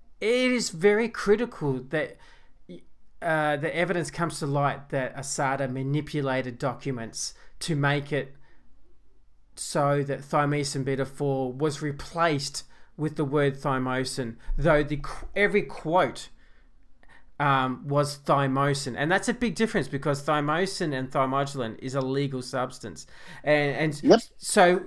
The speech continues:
Speaker 1: so when, for instance, like, when you have, um, in the Cass hearing, when you have that, that language saying that, you know, there's an invoice for thymosin beta four and there's an invoice for thymosin,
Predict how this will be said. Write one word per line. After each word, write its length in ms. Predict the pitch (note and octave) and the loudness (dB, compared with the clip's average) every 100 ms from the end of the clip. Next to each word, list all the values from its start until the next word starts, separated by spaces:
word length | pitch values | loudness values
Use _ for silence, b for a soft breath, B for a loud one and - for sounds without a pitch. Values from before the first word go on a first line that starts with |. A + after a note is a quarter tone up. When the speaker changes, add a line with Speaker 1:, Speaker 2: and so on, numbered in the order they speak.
| F3 | -6
Speaker 1:
so 260 | G3 G3+ | 2 4
when, 380 | F3 G3 F#3 F3 - - | 6 4 4 0 -10 -16
for 260 | - F#3 | -2 0
instance, 460 | F3+ F#3+ - D3 - | 2 0 -4 -4 0
like, 180 | E3 D#3+ | 0 2
when 160 | E3+ | 0
you 100 | E3+ | 2
have, 600 | E3 D#3+ F3 F3 D3+ - - b b b b - | 0 2 4 4 2 -6 -18 b b b b -2
um, 640 | D#3+ C#3+ C#3+ C#3+ C#3 C#3+ - - - | 2 4 4 4 0 -4 -10 -14 -10
in 140 | - D#3 | -4 -4
the 80 | D3 | -4
Cass 400 | - F3+ F3 - | 0 0 2 0
hearing, 320 | D3+ C3+ C3 | 0 0 0
when 120 | C3+ | 0
you 120 | C3+ | 0
have 520 | A#2 D#3 F3 F3+ C#3+ - b b b - | 0 2 2 2 -4 -18 b b b -6
that, 440 | D3 D#3 - - _ _ _ | 4 4 4 -2 _ _ _
that 420 | E3 D#3+ C#3 - _ | -8 -2 -2 -2 _
language 600 | - D3 D3+ E3 C#3+ D3 | -4 0 2 2 2 0
saying 580 | C#3 - C#3+ C3+ C3+ C3+ | 0 0 0 0 -2 -4
that, 280 | C3+ C3 - _ - | -2 -4 -6 _ -10
you 160 | D3 | -4
know, 200 | B2+ B2+ | -2 -2
there's 200 | B2+ C#3 | -2 -2
an 80 | C#3+ | -2
invoice 520 | D#3 D#3+ C#3 C#3 B2+ | 0 0 2 0 0
for 220 | - C#3 | -2 -2
thymosin 600 | C3 D3 C#3+ C#3+ C#3+ D3 | 0 0 2 0 -2 -4
beta 200 | C3+ C#3 | -2 -2
four 480 | C3 - F#3 D3 - | -2 -2 0 2 2
and 100 | C#3+ | 0
there's 160 | C#3+ C#3+ | 0 0
an 100 | D3+ | 0
invoice 500 | E3+ F#3 D3+ C#3+ C#3+ | 0 0 2 0 0
for 180 | - C3+ | -2 0
thymosin, 800 | C#3 C3 D3 F3+ E3 C3 G2+ | 0 2 2 2 0 -6 -8